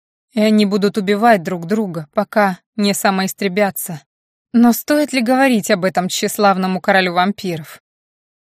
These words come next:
«Он не станет слушать», робко прошептала Яна и снова спряталась в тени. «Давайте просто убьем девчонку и разойдемся по домам», предложил я.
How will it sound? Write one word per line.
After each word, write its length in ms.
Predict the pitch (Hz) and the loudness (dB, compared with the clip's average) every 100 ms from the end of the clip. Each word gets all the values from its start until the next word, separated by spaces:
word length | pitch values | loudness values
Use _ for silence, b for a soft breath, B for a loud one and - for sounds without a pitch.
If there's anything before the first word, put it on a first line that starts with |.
| _ | _
«Он 160 | 208 214 | 0 2
не 80 | 214 | 2
станет 460 | - 233 196 175 | 2 2 2 -2
слушать», 580 | - 196 180 - 156 - _ _ _ _ _ - | -6 -6 -6 -8 -12 -18 _ _ _ _ _ -2
робко 380 | 202 196 - | 0 0 -2
прошептала 580 | 180 190 - 190 - 190 | -10 -8 -8 -6 -2 0
Яна 420 | 185 196 220 190 | 0 -2 0 -2
и 40 | 175 | -6
снова 340 | - 220 196 | -2 -2 -2
спряталась 580 | 175 - 190 175 175 - | -6 -2 -2 0 -4 -6
в 80 | - | -6
тени. 440 | 214 196 160 - _ _ _ _ _ _ _ | -2 -2 -2 -10 _ _ _ _ _ _ _
«Давайте 480 | - 190 196 233 220 | -4 2 2 2 0
просто 340 | 180 196 - 220 | -2 -4 -2 -2
убьем 400 | 202 190 175 165 | 0 -2 -4 -6
девчонку 640 | 165 - 247 247 220 175 | -10 -6 0 2 2 -2
и 40 | |
разойдемся 600 | 175 170 180 170 190 - | -4 -4 -4 -2 -4 -4
по 140 | 175 185 | -2 2
домам», 440 | 202 180 156 151 _ _ _ _ _ _ _ | 2 2 -4 -10 _ _ _ _ _ _ _
предложил 520 | - 190 185 185 196 180 | -8 -6 -2 -2 -4 -6
я. 300 | 180 160 | -6 -8